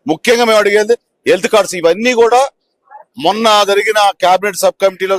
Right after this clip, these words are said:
గానీ, క్యాబినెట్ మీటింగ్ లో గానీ, ఆఫీసర్స్ కమిటీలో గానీ in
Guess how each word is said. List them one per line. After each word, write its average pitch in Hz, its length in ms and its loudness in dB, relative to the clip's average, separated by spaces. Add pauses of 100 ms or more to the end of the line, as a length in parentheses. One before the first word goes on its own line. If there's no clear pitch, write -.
గానీ, 208 180 -4 (400)
క్యాబినెట్ 185 420 0
మీటింగ్ 190 320 -4
లో 196 120 0
గానీ, 208 200 -4 (500)
ఆఫీసర్స్ 220 380 -2
కమిటీలో 202 400 -2
గానీ 214 240 -2 (1120)
in 233 80 2